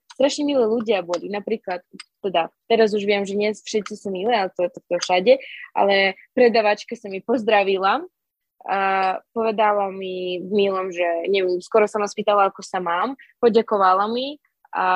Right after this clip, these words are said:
vlastne až potom som odišla. A to bolo všade. V autobuse som vošla, sa mi pozdravili. Akože strašne milí boli ľudia vždy.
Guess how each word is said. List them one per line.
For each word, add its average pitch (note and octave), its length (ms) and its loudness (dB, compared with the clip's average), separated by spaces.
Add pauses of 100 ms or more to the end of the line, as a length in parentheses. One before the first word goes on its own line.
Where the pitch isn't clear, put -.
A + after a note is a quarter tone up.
(340)
vlastne F#3+ 400 -6
až F#3 200 -6
potom F#3 240 -4
som F#3 180 -8
odišla. E3+ 460 -4 (420)
A - 80 0
to A3 140 2
bolo A#3 180 8
všade. F#3 480 2
V F#3 80 -6
autobuse G#3 560 -2
som E3+ 180 -10
vošla, G3+ 560 2 (220)
sa - 160 -10
mi G3 120 -4
pozdravili. G3 580 2
Akože G3 260 0
strašne C#4+ 380 0
milí A#3 260 2
boli F#3 320 -4
ľudia F#3 360 -4
vždy. G3 360 -6